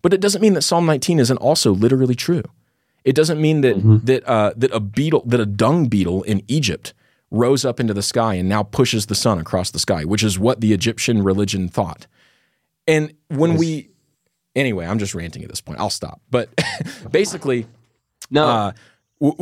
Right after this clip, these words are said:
Speaker 1: w-, we, we ruin our, our ability to deal with the world properly when we fall into the ditch of materialism.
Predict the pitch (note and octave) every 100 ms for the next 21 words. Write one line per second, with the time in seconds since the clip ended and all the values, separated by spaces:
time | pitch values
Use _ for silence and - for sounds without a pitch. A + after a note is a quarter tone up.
0 | D3 D3 C#3 E3 E3+ C#3 D3+ C3 C3+ E3+
1 | E3 C3+ C3 - A#2 A2 A2+ A2 G#2 G2
2 | - G2 G2+ A2+ A2+ G#2 G2 G2+ F#2 -
3 | F#2+ - D#2+ D2+ - _ - A2 G#2+ A2
4 | A2+ G#2+ G#2 G2+ G2 F2+ G2 F#2 E2+ E2+
5 | D#2+ C2 B1+ - -